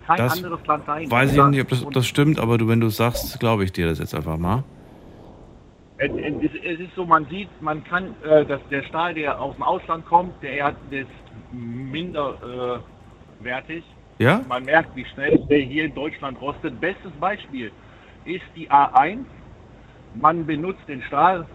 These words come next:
Speaker 1: günstig aus dem Ausland. Die Brücke ist noch nicht fertig. Die ist angefangen zu bauen, da war ich noch ein Kind. Und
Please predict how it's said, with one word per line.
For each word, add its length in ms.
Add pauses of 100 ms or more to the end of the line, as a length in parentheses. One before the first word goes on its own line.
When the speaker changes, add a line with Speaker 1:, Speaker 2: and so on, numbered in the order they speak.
(220)
Speaker 1:
günstig 520 (340)
aus 180
dem 100
Ausland. 580 (240)
Die 40
Brücke 320
ist 160
noch 140
nicht 200
fertig. 440 (140)
Die 280
ist 140
angefangen 520
zu 80
bauen, 260
da 140
war 160
ich 160
noch 120
ein 140
Kind. 300 (500)
Und 80